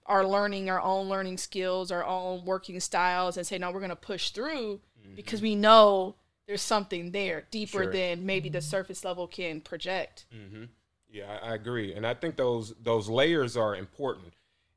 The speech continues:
Speaker 2: And a lot of times when people aren't able to give those back, first of all, they're not really able to peel back those layers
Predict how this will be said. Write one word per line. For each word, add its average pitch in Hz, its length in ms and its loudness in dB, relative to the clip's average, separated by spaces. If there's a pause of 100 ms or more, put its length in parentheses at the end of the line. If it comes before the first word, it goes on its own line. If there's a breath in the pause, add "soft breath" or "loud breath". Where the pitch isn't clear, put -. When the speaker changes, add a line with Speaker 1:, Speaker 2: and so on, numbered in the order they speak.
Speaker 2:
And 117 340 -2 (280)
a 120 60 -4
lot 170 200 6
of 185 60 -4
times 160 340 0 (540)
when 120 120 -16
people 190 220 -4
aren't 156 160 0
able 127 160 0
to 104 80 0
give 117 260 0
those 117 260 2
back, 113 340 0 (260)
first 135 180 -2
of 117 60 -4
all, 110 80 4
they're 113 100 2
not 110 200 -2
really 107 200 -2
able 98 120 -4
to 92 80 -10
peel 107 260 -6
back 98 240 -6
those 98 220 -10
layers 101 560 -8